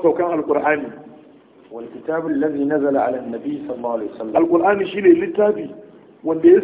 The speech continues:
Speaker 1: sauka ga Annabi sallallahu alaihi wasallam.
Speaker 2: أول آية نزلت منه اقرأ باسم ربك.
Speaker 1: Farkon aya da ya sauka daga gare shi shine اقرأ باسم ربك الذي خلق. An fara nuna ma Annabi ya tashi ya karatu.
Speaker 2: نعم.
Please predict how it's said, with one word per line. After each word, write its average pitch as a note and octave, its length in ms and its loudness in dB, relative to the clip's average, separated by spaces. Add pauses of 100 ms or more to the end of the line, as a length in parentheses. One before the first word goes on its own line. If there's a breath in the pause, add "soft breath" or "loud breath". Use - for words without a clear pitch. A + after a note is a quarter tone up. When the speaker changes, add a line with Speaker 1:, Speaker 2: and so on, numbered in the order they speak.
Speaker 1:
sauka E3+ 500 2 (240)
ga D#3+ 120 2
Annabi E3+ 320 4
sallallahu D#3 280 6
alaihi C#3 100 0
wasallam. C3 300 -4 (600)
Speaker 2:
أول B2 260 -14
آية C3+ 440 -2
نزلت D3+ 500 -6
منه B2 280 -12 (160)
اقرأ B2 280 -4
باسم C3 240 -12 (120)
ربك. A2+ 160 -8
Speaker 1:
Farkon A3 360 4
aya G#3+ 260 6
da E4 100 -2
ya - 160 6
sauka E3+ 220 -2
daga D#3+ 160 0
gare E3 240 4
shi - 280 -10 (320)
shine E3+ 260 -2
اقرأ F#3 280 4 (500)
باسم F#3 200 -4
ربك E3+ 360 2
الذي D#3+ 340 2
خلق. F3 320 0 (800 soft breath)
An E3+ 140 -2
fara F3+ 240 4
nuna F3 300 0
ma D#3+ 180 -2
Annabi E3+ 200 2
ya - 60 2 (100)
tashi F3 160 2
ya F3+ 60 6
karatu. C#3+ 360 -4 (520)
Speaker 2:
نعم. A#2 120 -20